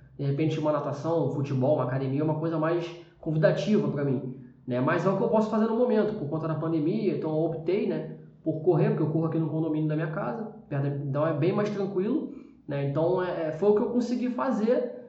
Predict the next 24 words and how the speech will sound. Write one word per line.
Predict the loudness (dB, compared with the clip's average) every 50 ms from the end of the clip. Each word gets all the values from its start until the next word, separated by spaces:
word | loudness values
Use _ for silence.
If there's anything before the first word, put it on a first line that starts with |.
| -20 -20 _ _ -2
né? | 0 0 0 0
E | 2
não | 2 4
é | 4
uma | 4 4 4
coisa | 2 2 2 0 0
que | 0 0
eu, | 0 0 0 0 0 0
"Ah, | 0 2 2 2
tô | 0 0
todo | 0 2 0 0 2
dia | 2 2 2
motivado | 2 0 0 0 0 2 2 2 0
pra | -4 -6
fazer", | -4 -4 -4 -2 -2 -2 0
mas | 0 0 2
eu | 2 2 2 0 0
entendo | -2 -2 0 0 -2 -2
que | 0
eu | 0 0 0
preciso | 0 0 -2 -2 -2 -4 -4 -2 -2 -2 -4 -4 -4
fazer | -4 -2 -2 -2 0 0 -2 -2
todo | 0 0 0 0 2
dia, | 0 0 2 0 0 0 -2 -6 -10 -14